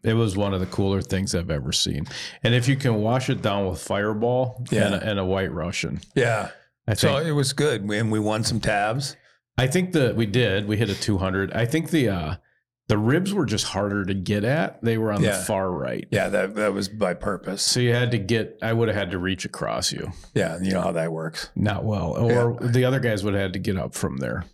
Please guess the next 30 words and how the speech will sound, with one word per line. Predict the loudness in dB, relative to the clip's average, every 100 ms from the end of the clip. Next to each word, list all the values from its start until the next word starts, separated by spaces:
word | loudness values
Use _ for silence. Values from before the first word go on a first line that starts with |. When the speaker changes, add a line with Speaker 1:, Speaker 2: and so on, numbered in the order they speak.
| _
Speaker 2:
Yeah. | 2 2
Speaker 1:
from | 2
their | 0 0
Speaker 2:
<laughs> |
Speaker 1:
seats. | -2 -2 -2 -2 -2 0
Speaker 2:
And | 2
you | 4
know | 4 2
their | 2
level | 2 0 0 0
of |
energy, | 0 0 0 0
that's | 0 0 0
not | 0
happening. | -2 -4 -4 2
Speaker 1:
No, | 2 2 0
after | -2 -4
thirty-six, | 0 0 0 0 0 0 0
my | 0 0 0
brother | 0 2 0
had | 0 -2
the | -4 -4 -6 -4
shoulder | -2 2 2 0
strap | -2 -2 -2 -4 -4
on. | -4 -4 -6 -10 -12 -8 -2
Um, | 0 0 -4 -8 -2
hey, | 0 2
so | 2 0
Father's | 0 2 2 0 0
Day, | -2